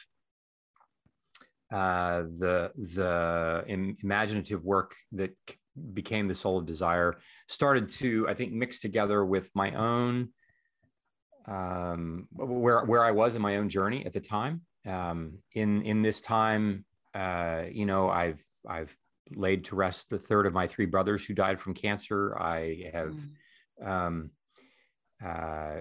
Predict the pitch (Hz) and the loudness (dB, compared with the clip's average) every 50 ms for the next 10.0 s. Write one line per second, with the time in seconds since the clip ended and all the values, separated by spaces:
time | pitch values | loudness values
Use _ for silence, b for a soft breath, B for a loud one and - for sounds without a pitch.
0 | - - 113 87 104 101 98 92 - - - 95 85 92 98 98 95 95 87 92 | -10 -10 -6 -2 0 0 0 0 -2 -4 -2 -2 -2 -2 0 0 2 2 0 -2
1 | 92 - - - - - 87 82 - _ - 117 113 110 101 101 101 101 95 92 | -6 -8 -10 -10 -8 -8 -8 -8 -10 _ -6 -6 -2 0 2 2 4 2 2 2
2 | 95 98 101 104 104 104 95 - - 104 92 87 82 78 - - - 104 87 85 | 2 2 4 4 4 2 2 2 0 2 2 2 0 -2 -8 -8 -6 -6 -4 -4
3 | 85 - - - - _ - - 101 - 117 117 - - 110 92 82 80 78 87 | -8 -10 -12 -20 -20 _ -6 -6 -2 0 -2 -2 -2 -4 -6 -6 -6 -4 -2 0
4 | 87 101 101 104 117 113 110 101 - - - - - - - _ _ _ _ _ | 2 2 0 0 -2 -4 -4 -4 -4 -8 -12 -14 -16 -18 -20 _ _ _ _ _
5 | - 90 85 82 80 78 80 78 76 76 76 78 - _ _ _ - - - 107 | -8 -6 -6 -4 -4 -6 -6 -8 -8 -10 -14 -16 -20 _ _ _ -14 -10 -6 -2
6 | 98 107 104 - 98 98 98 98 - - - - - - - 87 85 82 - - | -2 -2 -2 -2 -2 -4 -4 -6 -8 -12 -12 -14 -14 -10 -8 -8 -8 -8 -10 -4
7 | - 143 139 - - 98 95 107 92 98 95 85 - - 98 - - 95 95 92 | -2 -2 -2 -2 -4 -4 -4 -4 -4 -4 -4 -6 -8 -10 -8 -6 -4 -2 -2 -2
8 | 90 87 85 90 92 92 80 90 85 - - 107 104 90 78 - 110 95 98 90 | -2 0 0 2 0 0 0 -4 -6 -4 -4 -2 -2 -4 -4 -4 -4 -4 -4 -6
9 | 95 85 - 98 92 85 90 95 95 - 87 85 80 85 90 87 90 87 - | -6 -6 -6 -6 -2 0 0 0 0 0 -2 -2 0 0 -2 -2 -4 -8 -10